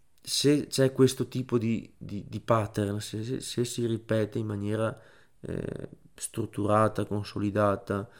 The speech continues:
precisa, che c'è controllo, il corpo probabilmente ha subito gradualmente un certo tipo di carico a cui è stato capace di adattarsi.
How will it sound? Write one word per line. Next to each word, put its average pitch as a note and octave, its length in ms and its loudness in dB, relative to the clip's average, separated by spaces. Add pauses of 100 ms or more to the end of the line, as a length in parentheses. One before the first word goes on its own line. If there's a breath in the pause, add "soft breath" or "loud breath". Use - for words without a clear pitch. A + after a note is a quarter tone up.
(280 soft breath)
precisa, G#2 680 0
che G2+ 180 -6
c'è - 160 -6
controllo, G2+ 800 0 (400 soft breath)
il D3+ 180 -2
corpo C#3 680 6
probabilmente C3 560 4
ha C3+ 40 2
subito A#2+ 640 -2 (200)
gradualmente B2+ 840 4
un C#3 100 2
certo B2 280 -2
tipo G#2+ 260 -4
di C3+ 100 -2
carico G2+ 540 -4
a A#2+ 100 -4
cui A#2+ 180 2
è B2+ 40 4
stato - 200 -6
capace A2 380 -4
di A2 60 0
adattarsi. G2 600 -2